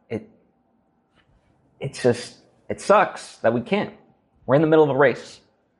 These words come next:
And people like John Lewis and R B G have literally handed off the baton. And that's scary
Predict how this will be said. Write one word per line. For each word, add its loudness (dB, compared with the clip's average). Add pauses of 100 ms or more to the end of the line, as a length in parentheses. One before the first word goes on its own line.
(340)
And -10
people 2
like 0
John -4
Lewis 4 (560)
and -18
R -6
B -6
G -2 (680)
have -4
literally 4
handed -2
off 0
the -8
baton. -10 (920)
And 0
that's 2
scary 0